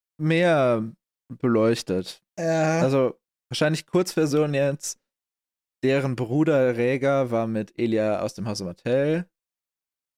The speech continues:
Speaker 1: verlobt und verheiratet und hatte da zwei Kinder. Und in der Eroberung ist Elia Martell gestorben,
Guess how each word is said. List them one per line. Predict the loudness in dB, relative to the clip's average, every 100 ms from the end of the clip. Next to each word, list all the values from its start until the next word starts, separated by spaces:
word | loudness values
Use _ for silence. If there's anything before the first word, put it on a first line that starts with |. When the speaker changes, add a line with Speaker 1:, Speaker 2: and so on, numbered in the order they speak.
| _
Speaker 1:
verlobt | -6 -4 -2 -2 -2 -2 _ -20
und | -12
verheiratet | -4 -2 -2 -4 -6 -8
und | -8
hatte | -8 -6 -8 -12 _
da | -10 -8 -12
zwei | -14 -14
Kinder. | -4 -2 0 0 -2 _ _ _ _ _ _ _
Und | -8
in | -4 0
der | 2
Eroberung | 2 2 0 0 -2 -2 -2 -4
ist | -8 -10 -10 -10 -4
Elia | -2 0
Martell | -2 -2 -2
gestorben, | -2 -4 -2 -2 -2 -8